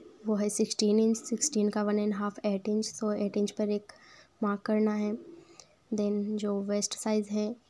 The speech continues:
वो है fourteen inch, fourteen का वन एंड हाफ seven inch, so seven inch पे एक mark करना है। Then फिर से हमारी hip size भी sixteen inch है, so one and हाफ eight inch पर एक mark करना है। उसके बाद इस तरह से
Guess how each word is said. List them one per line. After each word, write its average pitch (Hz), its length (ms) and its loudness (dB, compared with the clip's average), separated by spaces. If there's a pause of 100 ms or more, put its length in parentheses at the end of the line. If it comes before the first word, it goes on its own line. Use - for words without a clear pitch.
(520)
वो 208 220 0
है 202 240 -2
fourteen 202 480 0
inch, 214 360 2
fourteen 208 400 0
का 208 140 0
वन 214 160 4
एंड 208 140 2
हाफ 202 180 -2
seven 208 360 0
inch, 214 340 2 (100)
so 214 180 -4
seven 202 320 0
inch 208 140 0
पे 214 140 0
एक 214 140 -4
mark 208 220 0
करना 214 280 0
है। 208 160 -2 (1120)
Then 202 240 0 (120)
फिर 220 260 0
से 214 200 -2 (380)
हमारी 208 360 2
hip 208 220 0
size 202 440 -2
भी 220 160 0 (500)
sixteen - 460 2
inch 214 320 2
है, 214 120 0 (240)
so 208 400 -4 (560)
one 208 140 2
and 208 160 4
हाफ 208 360 -2
eight 202 200 0
inch 214 200 2
पर 214 180 0
एक 214 160 -2
mark 208 260 0
करना 214 260 2
है। 208 220 -2 (1300)
उसके 214 220 -4
बाद 202 300 0
इस 208 140 -4
तरह 208 200 0
से 208 220 -2